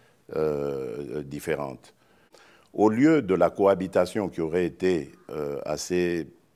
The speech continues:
moi je pense, dramatique pour notre pays, parce que jamais vécu, nous avons opté pour le, la coalition parce que, comme je le disais, nous avons, euh,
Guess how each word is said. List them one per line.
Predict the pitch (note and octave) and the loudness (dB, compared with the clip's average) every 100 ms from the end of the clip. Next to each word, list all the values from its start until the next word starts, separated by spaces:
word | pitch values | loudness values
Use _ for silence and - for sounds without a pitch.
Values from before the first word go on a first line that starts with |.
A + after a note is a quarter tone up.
| - | -18
moi | E2 F#2+ | -4 -2
je | F#2+ | 0
pense, | D#2 F#2+ F2 C#2+ - | -2 -2 -2 -4 -14
dramatique | D2+ D2+ F2 F2 F2 - A2 - | -10 -4 -2 -2 -4 -6 -14 -12
pour | E2 | -8
notre | E2 D#2 C#2+ | -6 -8 -8
pays, | G2 C#3+ | -6 -4
parce | E2+ D#2+ | -4 -6
que | D2 C#2+ | -6 -8
jamais | C2+ E2 F2+ F#2 | -2 -2 0 -4
vécu, | D#2+ D2+ - - - _ _ _ _ | -6 -6 -8 -8 -12 _ _ _ _
nous | D#2 E2 | -6 -4
avons | E2+ A2 B2+ - | -2 -4 -6 -6
opté | F#2 - B2 | -8 -4 -4
pour | A2+ F#2+ | -4 -6
le, | E2 D#2 | -4 -6
la | D#2 | -6
coalition | - E2 D#2+ D#2+ D3+ D#3+ | -4 -4 -4 -6 -8 -4
parce | G2 G2 | -2 -2
que, | - A2 D#3+ - _ | -2 -2 -2 -8 _
comme | F#2+ F#2+ | -8 -6
je | D#2+ | -6
le | D#2 | -8
disais, | D2 D#2 G2+ - - _ _ | -8 -6 -6 -6 -12 _ _
nous | - D#2 E2 | -10 -2 0
avons, | E2+ B2+ D3+ - | 0 -2 -6 -6
euh, | E2 D#2 D2+ D2 | -6 -4 -4 -6